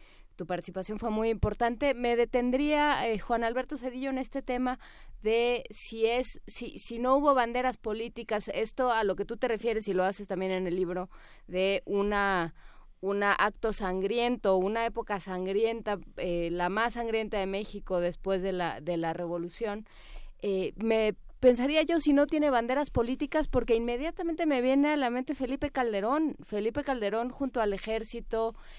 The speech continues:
y haciendo, eh, esa, eh, tomando de esta guerra contra el narco, que, que ha sido, o sea,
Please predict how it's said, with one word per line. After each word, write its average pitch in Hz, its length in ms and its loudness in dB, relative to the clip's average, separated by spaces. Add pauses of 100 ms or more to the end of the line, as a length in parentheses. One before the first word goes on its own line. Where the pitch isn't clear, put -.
(140)
y 220 240 0
haciendo, 233 800 2
eh, 180 420 0 (440)
esa, 262 720 2
eh, 180 320 0 (340)
tomando 247 560 4
de 226 120 2
esta 277 400 0 (140)
guerra 254 380 4
contra 190 540 0
el 180 180 2
narco, 208 600 0
que, 151 400 -4
que 151 120 -4
ha 156 120 -2
sido, 170 680 0 (320)
o 139 140 -8
sea, 165 140 -8